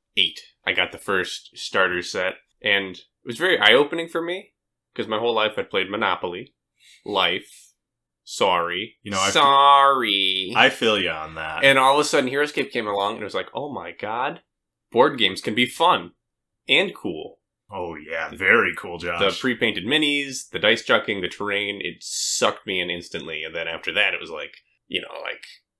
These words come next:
Speaker 1: Magic, Kill Team forty K, Age of Sigmar, Underworlds now, Gaslands, um,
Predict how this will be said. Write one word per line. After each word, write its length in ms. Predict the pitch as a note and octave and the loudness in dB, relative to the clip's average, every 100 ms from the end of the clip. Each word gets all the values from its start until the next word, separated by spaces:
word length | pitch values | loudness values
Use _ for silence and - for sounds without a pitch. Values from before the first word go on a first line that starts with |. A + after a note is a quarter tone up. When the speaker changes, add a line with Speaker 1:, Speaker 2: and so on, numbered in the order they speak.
| _ _ - | _ _ -8
Speaker 1:
Magic, 580 | B2+ G#2 F2+ E2+ D#2+ - | 4 6 6 2 -2 0
Kill 200 | B2+ G#2+ | 0 0
Team 280 | A#2 F#2+ | -2 -2
forty 320 | F2 E3+ D#3+ B2 | 0 4 4 4
K, 120 | B2 | 6
Age 920 | A2 G2+ F#2+ F#2 F2+ F2 F2+ - D3+ B2 | 6 8 6 4 2 2 0 0 0 -2
of 80 | |
Sigmar, 800 | - A#2+ G2 G2 F#2+ F#2 F2+ F2+ - - _ _ - | -4 -4 -2 0 4 4 4 0 -4 -20 _ _ -4
Underworlds 580 | E3 C#3 G#2+ F#2+ F2+ - | 0 2 4 2 0 -8
now, 500 | F2+ E2+ E2+ E2 D#2+ - | -6 -4 -6 -10 -12 -4
Gaslands, 1160 | F3+ D#3+ - A2+ G2+ F2+ E2+ E2+ - - - _ _ - | 0 2 0 0 2 0 -4 -12 -12 -14 -18 _ _ -8
um, 420 | G#2+ G2+ G2 | -4 -2 -4